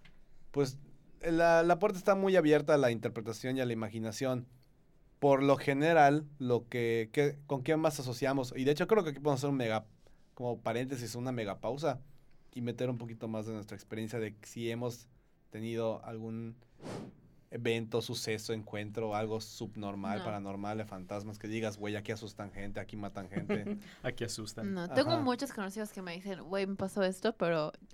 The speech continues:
Speaker 2: a mí nunca me ha pasado.
Speaker 1: Siento que eso es muy normal, o sea, que dices, "Tengo a alguien que le pasó esto", porque a mí tampoco me ha pasado que diga, "Sentí un fantasma", o sea, sen-, o sentí de que
Speaker 2: Ujú, o vi algo.
Speaker 1: Ajá.
Speaker 2: Tal vez porque soy miedosa y evito activamente cualquier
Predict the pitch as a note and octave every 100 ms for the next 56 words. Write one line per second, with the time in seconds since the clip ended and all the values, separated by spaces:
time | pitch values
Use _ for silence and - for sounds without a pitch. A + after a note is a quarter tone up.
0 | - - - F3 G3+ G#3 G3+ G3 F#3+ F#3
1 | F3 F3+ F3 D#3 D#3+ - - - A#3 B3+
2 | A#3+ G3+ F3 D#3 B2+ B2+ C#3 C#3+ D3 D#3
3 | C#3+ G3+ A3+ F3 F#3 F#3 D3 B2+ A2+ C#3
4 | C#3+ - C3+ B2+ C3 D3 C#3 C#3 C#3+ C#3
5 | B2 A2+ A#2 - A2+ B2 A#2+ A2 A#2 A#2+
6 | A2+ - - - - - A2+ G#2+ A#2+ A#2+
7 | B2 B2 B2 B2 - G#2+ A2 A2 A2+ A2+
8 | G#2+ G#2+ G2 A2 A2 A#2+ A#2 G#2+ A#2+ A#2+
9 | A#2+ A2 G2+ - F#3+ F3+ F3+ F#3 F#3 F#3+
10 | F#3 E3+ F3+ F3 E3+ E3+ A#2+ A#2 - _
11 | _ _ _ - - - - - C#4 A#4
12 | G#4+ F#4 A3+ G#3 F#3+ A#3 A3 G#3+ G#3 A3
13 | G#3 F#3+ E3+ F3+ F3 G#3 F3+ E3 E3 F#3+
14 | F#3+ F#3 F#3 G3 F#3+ F#3 F#3 F#3 F3+